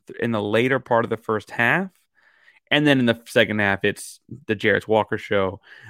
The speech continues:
Um, but there's a moment in that first, around f-, between, like, four to five minutes in,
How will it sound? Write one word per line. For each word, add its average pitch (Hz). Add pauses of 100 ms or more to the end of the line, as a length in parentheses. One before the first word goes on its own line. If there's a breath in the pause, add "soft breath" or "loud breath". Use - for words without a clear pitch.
(140 loud breath)
Um, 107 (400)
but 143
there's 151
a 143
moment 156
in 156
that 117
first, 147 (760)
around 117
f-, -
between, 117
like, 104
four 131
to 123
five 120
minutes 117
in, 110